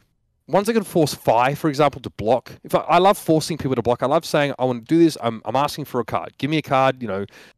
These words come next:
I, I want to sort of force my opponent to actually consider my game plan. Uh, and obviously, you know, aggro decks will only do that when your opponent gets low. They're not always threatening a lot of on-hits. Like, Briar might draw you a card. Some opponents don't care about that. But Dorinthia says, "Hey,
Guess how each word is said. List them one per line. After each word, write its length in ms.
I, 140
I 120
want 260
to 120
sort 160
of 100
force 240
my 120
opponent 380
to 120
actually 200
consider 360
my 160
game 300
plan. 340
Uh, 440
and 180
obviously, 320
you 180
know, 160
aggro 300
decks 420
will 220
only 180
do 220
that 320
when 260
your 100
opponent 260
gets 180
low. 220
They're 120
not 120
always 220
threatening 240
a 20
lot 140
of 80
on-hits. 280
Like, 160
Briar 200
might 140
draw 140
you 120
a 40
card. 300
Some 120
opponents 320
don't 180
care 160
about 160
that. 100
But 100
Dorinthia 400
says, 240
"Hey, 260